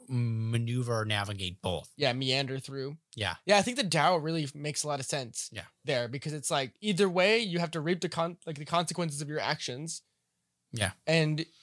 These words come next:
Speaker 2: being as close to whatever your midpoint is
Speaker 1: Yeah.
Speaker 2: is the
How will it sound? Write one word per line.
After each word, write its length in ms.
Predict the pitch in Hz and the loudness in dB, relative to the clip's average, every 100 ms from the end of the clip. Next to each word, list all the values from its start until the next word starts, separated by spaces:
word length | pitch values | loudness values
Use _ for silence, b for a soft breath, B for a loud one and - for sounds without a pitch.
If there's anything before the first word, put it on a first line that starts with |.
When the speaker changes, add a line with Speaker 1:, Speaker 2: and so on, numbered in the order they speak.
| b b _ _ - 170 131 | b b _ _ -16 -14 0
Speaker 2:
being 340 | 196 190 175 | 4 4 4
as 100 | 170 | 0
close 360 | - 185 175 - | -2 0 0 0
to 160 | 180 | -2
whatever 340 | 151 160 156 156 | 0 0 0 -2
your 280 | 151 165 | 0 0
midpoint 560 | 165 170 160 - 156 151 | 2 0 -2 -4 -2 2
is 420 | 196 160 185 - | 2 2 -2 -6
Speaker 1:
Yeah. 140 | 113 - _ _ _ _ _ - - | -6 -8 _ _ _ _ _ -18 -8
Speaker 2:
is 220 | 160 147 | -6 -6
the 120 | 156 | -8